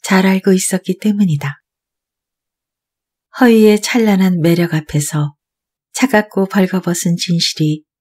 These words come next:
무엇을 할 수 있겠는가? 푸른 수염으로 불리는 남자, 베르나르드 몽나구. 천육백오십년경,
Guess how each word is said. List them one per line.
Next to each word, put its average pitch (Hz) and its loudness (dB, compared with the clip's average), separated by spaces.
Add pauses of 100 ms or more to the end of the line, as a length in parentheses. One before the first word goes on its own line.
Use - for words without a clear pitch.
무엇을 208 4
할 233 0
수 - -2
있겠는가? 151 0 (4000)
푸른 254 6
수염으로 208 4
불리는 180 2
남자, 151 0 (400)
베르나르드 202 2
몽나구. 180 4 (3000)
천육백오십년경, 196 4